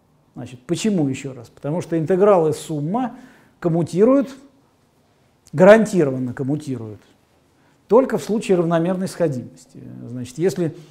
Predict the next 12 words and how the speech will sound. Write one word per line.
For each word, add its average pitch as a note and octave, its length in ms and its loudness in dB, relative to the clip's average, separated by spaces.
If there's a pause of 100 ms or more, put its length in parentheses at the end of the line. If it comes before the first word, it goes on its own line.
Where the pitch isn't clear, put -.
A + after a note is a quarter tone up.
(120)
сходимость F#3+ 560 0
неравномерна, F3 840 2
то F#3 640 -4 (400)
может F#3 240 -4
коммутирует, F3+ 600 -2
может D3 280 -8
нет. A#2 200 -12 (400)
В C#3 60 -8
данном G#3+ 260 4
случае G#3 340 -2
коммутирует, C#3 640 -4 (580)
но E3 380 -8